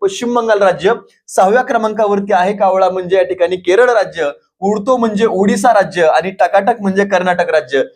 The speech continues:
आता सर्वांनाच आपल्याला अगदी लहानपणापासून माहिती आहे की मा-, भारतामध्ये सर्वात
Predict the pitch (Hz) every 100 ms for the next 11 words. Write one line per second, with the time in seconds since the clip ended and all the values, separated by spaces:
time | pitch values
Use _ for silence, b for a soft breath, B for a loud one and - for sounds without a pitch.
0 | b - 190 - - 202 214 226 269 269
1 | 240 226 226 208 240 214 208 240 233 233
2 | 233 214 196 185 202 220 220 196 - 175
3 | 180 226 220 175 202 233 B B - 208
4 | 233